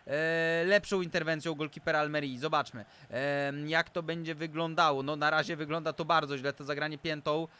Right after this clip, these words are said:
em, to był beznadziejny pomysł. E, staramy się tutaj gonić, e, no i udało nam się to w miarę.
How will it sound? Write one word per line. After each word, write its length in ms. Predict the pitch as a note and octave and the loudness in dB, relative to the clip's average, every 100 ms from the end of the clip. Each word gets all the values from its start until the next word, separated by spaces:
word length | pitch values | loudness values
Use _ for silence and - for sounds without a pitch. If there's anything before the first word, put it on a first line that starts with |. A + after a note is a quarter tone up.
| - | -12
em, 260 | A#2+ C#3 C#3+ | -4 -4 -2
to 120 | F3 | -4
był 120 | D#3+ | -4
beznadziejny 600 | D#3 D#3+ E3+ D#3 F3 D#3+ | -2 -2 -2 -2 -2 -2
pomysł. 520 | C#3 C3+ C3+ C#3 F3 E3 - _ | -4 -4 -4 -6 -10 -12 -20 _
E, 160 | C#3 C#3+ | -4 0
staramy 320 | E3+ E3+ F#3+ | 2 2 2
się 120 | G3 | -6
tutaj 280 | F#3 F#3 E3+ | -4 -4 0
gonić, 500 | D#3+ D3 C3+ D#3 - _ _ | 0 0 -2 -8 -14 _ _
e, 240 | - C3+ C#3+ | -6 -4 -4
no 100 | E3+ | -4
i 80 | |
udało 340 | F3 D#3 E3 D3 | -4 6 6 6
nam 160 | C3 | 0
się 140 | A#2+ B2+ | -6 -12
to 100 | C3 | -10
w 60 | |
miarę. 340 | B2+ B2 C3 | -6 -4 -2